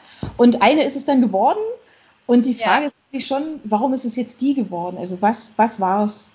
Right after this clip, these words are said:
Speaker 1: Ja?
Speaker 2: Also, ähm, ich bin da irgendwie ganz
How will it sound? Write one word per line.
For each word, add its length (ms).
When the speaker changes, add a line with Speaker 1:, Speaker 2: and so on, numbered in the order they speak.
Speaker 1:
Ja? 220
Speaker 2:
Also, 200
ähm, 600
ich 120
bin 100
da 120
irgendwie 260
ganz 440